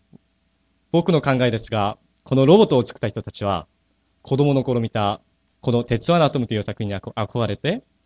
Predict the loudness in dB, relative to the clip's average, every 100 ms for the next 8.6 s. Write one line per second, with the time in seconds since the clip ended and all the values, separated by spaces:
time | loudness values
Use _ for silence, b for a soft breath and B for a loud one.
0 | -2 0 2 0 -2 -4 -4 -4 -6 -8
1 | -10 -16 _ _ _ _ _ _ _ -20
2 | _ _ _ _ 0 2 4 2 2 -4
3 | -4 -6 -8 _ -2 2 4 4 4 2
4 | 2 -2 -4 -4 -4 -8 _ _ _ _
5 | 4 8 8 8 4 2 0 -4 -4 2
6 | 6 8 8 8 6 4 2 -2 -4 _
7 | _ 2 4 6 8 8 8 4 2 2
8 | 2 4 2 2 0 -2